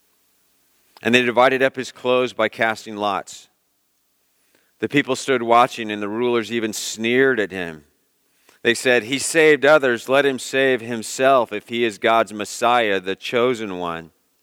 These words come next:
The soldiers also came up and mocked Jesus. They offered him wine vinegar and said,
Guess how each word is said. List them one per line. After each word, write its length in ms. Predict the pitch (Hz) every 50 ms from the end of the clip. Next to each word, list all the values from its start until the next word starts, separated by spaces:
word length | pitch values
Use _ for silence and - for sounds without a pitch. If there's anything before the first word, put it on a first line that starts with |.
| _ _ _ _ _ _ _ _ _ _ _ _ _ _ _ _ _ _ _ _ _ _ _ _ _ _ _
The 60 | -
soldiers 440 | 107 - 147 139 139 117 127 127 110
also 380 | 120 120 127 127 - - 127 113
came 280 | - - 120 113 110
up 240 | 107 104 98 95 -
and 160 | 98 95 95
mocked 440 | 95 98 101 107 110 107 - - 95
Jesus. 580 | 92 87 104 107 110 101 85 87 80 78 - -
They 160 | - 92 95
offered 400 | 82 95 104 107 107 - 110 110
him 240 | 98 107 101 95 95
wine 380 | 98 98 101 107 107 107 101
vinegar 420 | 87 87 90 90 87 80 87 87 85
and 180 | 85 87 85
said, 440 | 80 - - 101 95 92 90 87 85